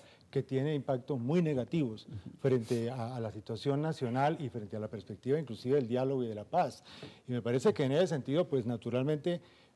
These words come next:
Petro está, digamos, actuando para, para defender su mandato y para seguramente recurrir a la, a la, a la, a la apelación frente al, al, a lo que ha dicho la registraduría últimamente.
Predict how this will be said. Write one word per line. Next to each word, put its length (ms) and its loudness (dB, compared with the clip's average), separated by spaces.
Petro 320 6
está, 500 4
digamos, 560 0
actuando 560 4
para, 280 4
para 240 4
defender 720 4
su 220 -2
mandato 600 2
y 80 0
para 440 0
seguramente 500 2
recurrir 560 6
a 60 10
la, 220 2
a 20 -2
la, 260 -6
a 60 -4
la, 200 -2
a 140 -4
la 80 2
apelación 520 -2
frente 280 0
al, 220 -2
al, 260 -6
a 100 -10
lo 120 -10
que 80 -4
ha 60 2
dicho 220 0
la 100 0
registraduría 520 -2
últimamente. 540 -6